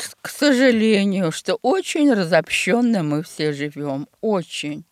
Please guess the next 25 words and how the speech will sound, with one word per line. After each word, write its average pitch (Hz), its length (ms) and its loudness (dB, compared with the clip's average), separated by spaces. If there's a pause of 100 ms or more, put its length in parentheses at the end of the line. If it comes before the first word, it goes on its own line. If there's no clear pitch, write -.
(420)
И 220 40 0
это 269 380 2
страшно 175 680 -2
жаль. 147 340 -8 (400)
Я 262 200 4
вот 277 140 0
свою 262 380 2
тётушку 302 600 -6
Надежду 180 640 0
Васильевну 165 640 -4
Толкскую, 139 640 -10 (240)
в 143 140 -4
общем-то, 247 540 2
отыскала 214 720 -4
в - 40 -20
храме 147 460 0
Ильи 147 200 -2
Обыденного, 131 760 -4
но 156 160 -2
я 175 220 2
приложила 220 580 -2
к 226 100 -6
этому 208 320 -6
какие-то 170 500 -4
усилия. 131 680 -12